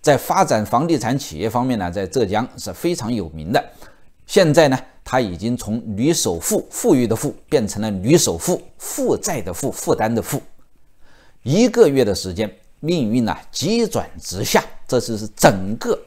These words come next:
中国房地产市场的一个缩影，也是中国整体经济的一个缩影。大家要知道，现在中国房地产市场啊，虽然是经济的一个支柱，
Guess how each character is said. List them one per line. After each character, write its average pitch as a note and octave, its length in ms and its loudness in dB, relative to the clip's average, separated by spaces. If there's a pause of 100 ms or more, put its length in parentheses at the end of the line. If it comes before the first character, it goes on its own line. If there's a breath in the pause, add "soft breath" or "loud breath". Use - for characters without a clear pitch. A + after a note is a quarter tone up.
(180)
中 D#3 220 -2
国 G#2+ 160 -2
房 C3 380 0
地 D#3+ 120 2
产 E2+ 220 -6
市 - 180 -2
场 E2 200 -8
的 - 100 -10 (240 loud breath)
一 A2+ 100 -4
个 A2+ 160 2 (120)
缩 G3 400 6
影， D#2+ 240 -4 (180 soft breath)
也 F#2 180 -6
是 A2 200 -2
中 F#3+ 340 0
国 G#2+ 160 0 (100)
整 G#3+ 280 0
体 - 280 -10
经 D#3 240 2
济 D3+ 160 -2
的 F2+ 120 -4
一 D#2+ 100 -10
个 F#2+ 140 -10
缩 B2 180 -2
影。 F2+ 140 -4 (180)
大 G#2 140 -2
家 G2 80 -2
要 G#2 100 0
知 G2 140 -2
道， B2+ 200 4 (160 loud breath)
现 C#3+ 280 0
在 A#2 120 2
中 G3+ 300 0
国 E3 100 8
房 B2+ 220 2
地 E3+ 100 2
产 F2+ 220 -6
市 E3 160 -4
场 F#2+ 180 -4
啊， D#2+ 80 -6
虽 A3 240 -6
然 B2+ 220 0
是 A#2+ 140 -6
经 G#3 260 0
济 G3+ 160 -4
的 - 140 -4 (180 loud breath)
一 A#2 100 -6
个 A#2+ 140 -2
支 A#3 320 0
柱， A3 240 -4